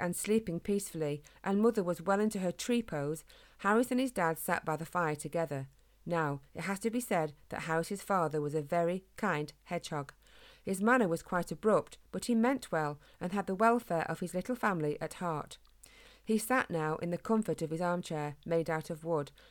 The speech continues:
a glass of worm juice swaying gently in his left paw. The light from the open fire warmed the brown fur on his face,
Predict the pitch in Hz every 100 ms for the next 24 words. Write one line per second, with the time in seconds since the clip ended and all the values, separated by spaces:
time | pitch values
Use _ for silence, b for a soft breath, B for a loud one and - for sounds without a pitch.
0 | - 160 190 214 247 220 196 165 151 151
1 | - - - 202 185 156 156 185 180 -
2 | 143 147 - 165 165 160 165 165 - -
3 | 175 160 151 143 _ _ B B B B
4 | B - 196 220 - 269 247 233 233 240
5 | - 226 175 165 - 190 196 180 160 175
6 | 170 170 - 190 175 156 170 165 - 175
7 | 156 151